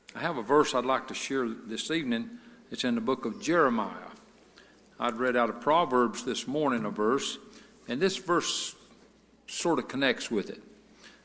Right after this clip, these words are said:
This is in the seventeenth chapter of Jeremiah in verse seven. "Blessed is the man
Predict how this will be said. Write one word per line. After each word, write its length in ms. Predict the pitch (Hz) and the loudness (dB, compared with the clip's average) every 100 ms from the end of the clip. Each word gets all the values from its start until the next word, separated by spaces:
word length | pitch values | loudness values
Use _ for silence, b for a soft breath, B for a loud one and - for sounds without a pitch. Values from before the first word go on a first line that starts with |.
| - | -4
This 220 | 135 - | 0 0
is 140 | 107 | 0
in 100 | 123 | -2
the 80 | 120 | 0
seventeenth 540 | 110 151 139 123 135 127 | 0 0 0 -4 -6 -2
chapter 380 | 139 135 - 107 | 0 0 0 -6
of 160 | 95 | -4
Jeremiah 500 | 113 131 123 127 127 | 0 2 4 4 4
in 100 | 120 | 2
verse 380 | 104 110 - - | 2 2 0 0
seven. 380 | 151 123 90 - - - - _ B B B B B | 2 2 0 -12 -16 -20 -20 _ B B B B B
"Blessed 540 | 101 123 190 196 226 | 0 6 8 8 4
is 280 | 202 185 170 | 4 4 4
the 120 | 156 | 2
man 640 | 139 156 156 131 117 120 | 4 4 4 6 4 2